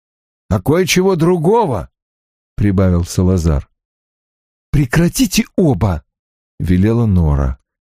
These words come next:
Постепенно золотое сияние залило горные пики. Мэгги накормила всех ужином. Сумерки окутали долину лиловыми тенями. Вдруг Нора услышала вдалеке отчаянный крик.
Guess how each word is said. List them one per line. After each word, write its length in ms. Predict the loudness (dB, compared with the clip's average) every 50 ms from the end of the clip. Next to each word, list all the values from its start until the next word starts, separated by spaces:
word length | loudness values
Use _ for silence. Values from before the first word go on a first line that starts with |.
| _ _ _ _ _ _ _ _
Постепенно 880 | -4 -4 -2 -2 -4 -2 0 0 0 2 2 2 2 2 0 0 -2 -6 _ _
золотое 540 | -8 -4 -2 0 0 0 0 0 0 0 -2
сияние 760 | -2 -2 -2 0 0 2 2 2 0 0 0 0 0 0 -2
залило 520 | 0 0 0 2 2 0 0 0 0 -2
горные 560 | -2 -2 0 0 0 0 0 0 0 0 0
пики. 640 | -2 0 0 0 0 0 0 -2 0 0 0 -2 -4 _ _ _ _ _ _ _ _
Мэгги 400 | 0 2 2 2 2 0 0 0
накормила 560 | 0 0 0 0 0 0 0 0 0 0 0
всех 320 | -2 0 -2 -2 -2 -2 -2
ужином. 520 | 0 0 0 0 0 0 2 0 0 -4 -6 _ _ _ _ _ _ _ _ _
Сумерки 460 | -2 0 0 2 0 0 0 0 0
окутали 460 | 0 0 0 -2 0 0 0 0 0
долину 560 | 2 2 0 2 2 2 2 2 0 0 -2 -4 _
лиловыми 580 | -2 0 0 2 2 0 0 0 0 0 -2 -2
тенями. 720 | -2 -2 -2 0 2 2 2 0 0 0 0 0 -2 -4 _ _ _ _ _ _ _ _
Вдруг 420 | 0 0 2 2 0 0 -2 -2
Нора 320 | 0 0 2 2 0 0 0
услышала 600 | -2 -2 -2 -2 0 0 0 0 0 -2 -2 0
вдалеке 480 | 0 0 0 0 0 0 0 0 0
отчаянный 600 | 0 -2 -4 -4 -2 0 0 0 0 0 -2 -4
крик. 520 | -4 -4 -2 0 0 0 0 -2 -6 -14